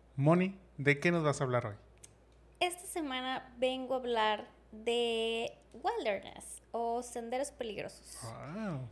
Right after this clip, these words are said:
Speaker 2: Es una serie de Amazon Prime que vi esta
Speaker 1: Ujú.
Speaker 2: semana. Y la verdad es que siempre termino cayendo en esas publicidades de TikTok con canciones de Taylor Swift.
Speaker 1: <laughs>
Speaker 2: O sea, Jaime se ríe de mí,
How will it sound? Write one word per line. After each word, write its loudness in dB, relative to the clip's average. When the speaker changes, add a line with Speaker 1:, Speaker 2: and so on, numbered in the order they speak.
Speaker 2:
Es 2
una -2
serie 0
de 2
Amazon -4
Prime -6
que -2
vi -6
esta -8
Speaker 1:
Ujú. -6
Speaker 2:
semana. -6
Y 0
la 4
verdad 4
es -6
que -12
siempre -6
termino -4
cayendo -4
en -6
esas -16
publicidades -6
de -10
TikTok -12
con -10
canciones -6
de -6
Taylor -6
Swift. -8
Speaker 1:
<laughs> -14
Speaker 2:
O -12
sea, -2
Jaime 0
se 0
ríe 2
de 0
mí, -6